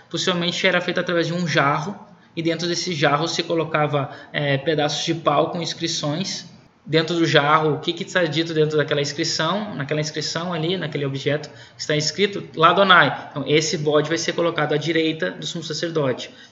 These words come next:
e o outro, lá Azazel. Então, esse bode vai ser colocado à esquerda. Lembrando que o Talmud menciona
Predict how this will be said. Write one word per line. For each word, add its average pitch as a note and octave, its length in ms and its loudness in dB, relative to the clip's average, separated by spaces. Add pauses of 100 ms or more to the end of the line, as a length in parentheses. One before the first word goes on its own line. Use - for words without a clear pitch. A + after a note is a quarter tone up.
e D#3 60 -4
o D#3 60 2
outro, D#3 340 6
lá C#3+ 120 4
Azazel. D#3+ 520 2 (340)
Então, C3 160 -4
esse C3 180 -4
bode C#3 220 0
vai D3 80 -2
ser D3+ 140 -4
colocado D#3 320 2
à D3 60 4
esquerda. D#3 680 0 (400)
Lembrando D#3 480 4
que E3+ 120 -4
o E3 40 0
Talmud D#3 400 -2
menciona D#3+ 680 -4